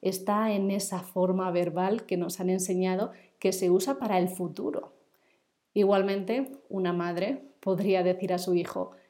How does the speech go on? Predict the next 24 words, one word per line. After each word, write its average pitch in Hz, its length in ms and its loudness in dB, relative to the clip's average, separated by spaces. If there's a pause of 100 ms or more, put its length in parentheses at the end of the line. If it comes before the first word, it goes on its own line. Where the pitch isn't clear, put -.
(180)
"Recogerás 220 1000 4
tu 202 80 2
habitación, 240 800 2
te 175 120 4
guste 220 500 2
o 190 60 2
no". - 240 -6 (1120)
Y 277 100 0
finalmente, 294 720 6 (400)
también 196 680 0
podemos 185 440 2
hacer 208 280 0
uso 220 240 2
del 180 160 2
subjuntivo 247 880 0 (320)
para 175 240 0
dar 175 120 4
instrucciones, 226 840 0
consejos 175 680 -4
u 185 60 4
órdenes. 165 600 -4 (540)
Yo, 214 580 10
por 214 160 6
ejemplo, 226 580 0